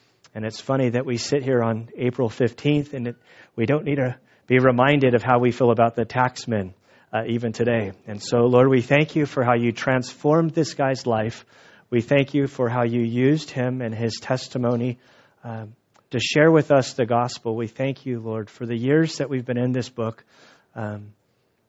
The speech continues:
that Matthew was written from a Jewish perspective to a Jewish audience.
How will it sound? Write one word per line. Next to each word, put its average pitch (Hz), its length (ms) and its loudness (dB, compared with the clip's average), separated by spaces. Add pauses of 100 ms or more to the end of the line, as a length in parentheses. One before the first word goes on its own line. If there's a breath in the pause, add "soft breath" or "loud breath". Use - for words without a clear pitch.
(120)
that 139 140 -6
Matthew 170 400 0
was 147 220 0
written 151 280 -6
from 127 220 -4
a 117 60 -2
Jewish 139 400 0
perspective 131 640 -4
to - 140 -6
a 107 80 -2
Jewish 123 460 -4
audience. 113 640 -4